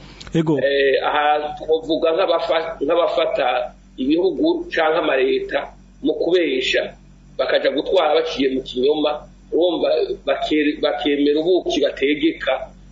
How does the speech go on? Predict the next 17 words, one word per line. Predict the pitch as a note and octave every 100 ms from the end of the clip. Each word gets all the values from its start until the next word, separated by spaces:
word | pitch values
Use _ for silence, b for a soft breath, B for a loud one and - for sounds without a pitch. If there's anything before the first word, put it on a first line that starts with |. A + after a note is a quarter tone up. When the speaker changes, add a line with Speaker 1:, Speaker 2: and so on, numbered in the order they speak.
| -
Speaker 2:
hanyuma | - C3 C#3+ C#3+ C#3+
ugasanga | C#3 C3+ - C3 C3
rero | C3+ C3+ D3 E3+ D#3+ D3+ D3+ - - -
bayijeje | C3 C3+ C#3+ C#3+ D3 D3
abanyagihugu | D3 E3 F3 D#3+ D3+
ivyo | D#3
bazo-, | D3+ D#3 D#3
batazoshikako, | C3+ C3 D3 D#3 D3+ C#3+ - C3+ C3 A#2+ - - - - - -
canke | - D#3 E3+ F3+
nabo | E3+ E3+
ugasanga | D#3 C#3+ C#3 C#3 C3+
bakoresha | C#3 - C#3 C#3 C3+ C#3+
imigwi | C#3 C3 C#3 D3+ F#3+ - - -
y'iterabwoba | C3+ E3+ - F3 D3+ D3 C#3+ D#3+ C#3+ C3 C#3 C#3 - - -
canke | - D#3 E3
amafaranga | D#3 D3 C#3 C3 C3+ -
menshi, | C3+ D3 D#3+ D3+ - C3